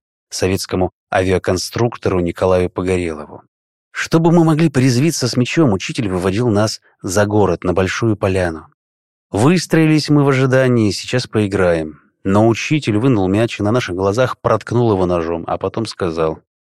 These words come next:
«А ну-ка, ребята, вздёрните пальцем нос и скажите, стоит ли переживать из-за такой ерунды?»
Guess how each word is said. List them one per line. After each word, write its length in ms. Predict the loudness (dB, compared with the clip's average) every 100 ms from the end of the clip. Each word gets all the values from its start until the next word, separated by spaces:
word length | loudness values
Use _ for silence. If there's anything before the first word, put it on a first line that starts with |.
| _
«А 120 | -4 -2
ну-ка, 240 | -2 -4
ребята, 480 | -4 -4 -8 -10 -14 _ _ -14
вздёрните 580 | -6 0 0 0 -4 -4
пальцем 420 | -4 -4 -4 -2
нос 280 | -2 -2 -10 _ -10
и 100 | -6
скажите, 580 | -2 -2 -2 -6 -12 _ _
стоит 480 | -12 -2 2 4 4
ли 80 | 0
переживать 560 | 2 2 2 0 -2
из-за 200 | -2 -2
такой 300 | -2 0 0
ерунды?» 540 | 0 0 0 -2 -6